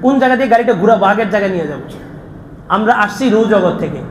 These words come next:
পাঠানো হয়েছে কিসের জন্য? আখেরাতের প্রস্তুতি নেওয়ার জন্য। আইসা দুনিয়ার চাকচিক্যের মধ্যে পড়ে নিজে ডুবে গেছি। আল্লাহ তাআলা ইউটার্ন নেওয়ার জন্য এই যে রাস্তার মাঝখানে, মাঝখানে যে ফাঁকা থাকে,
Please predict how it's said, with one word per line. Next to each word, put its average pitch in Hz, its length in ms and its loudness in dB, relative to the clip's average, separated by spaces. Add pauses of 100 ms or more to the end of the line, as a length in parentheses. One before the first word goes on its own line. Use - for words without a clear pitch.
(120)
পাঠানো 233 300 2
হয়েছে 240 180 0
কিসের 220 340 -2
জন্য? 240 320 0
আখেরাতের 196 480 2
প্রস্তুতি 185 380 -4
নেওয়ার 160 300 -4
জন্য। 143 200 -10 (520)
আইসা 262 300 2
দুনিয়ার 262 400 2
চাকচিক্যের 262 500 -2
মধ্যে 240 320 0
পড়ে 220 200 4
নিজে 190 180 0
ডুবে 208 240 2
গেছি। - 340 -8 (380)
আল্লাহ 220 280 2
তাআলা 202 160 0
ইউটার্ন 269 440 2
নেওয়ার 254 320 2
জন্য 240 200 2
এই 254 220 2
যে 220 100 4
রাস্তার 208 360 0
মাঝখানে, 196 340 0
মাঝখানে 226 300 -2
যে 202 140 0
ফাঁকা 208 200 0
থাকে, 160 240 -4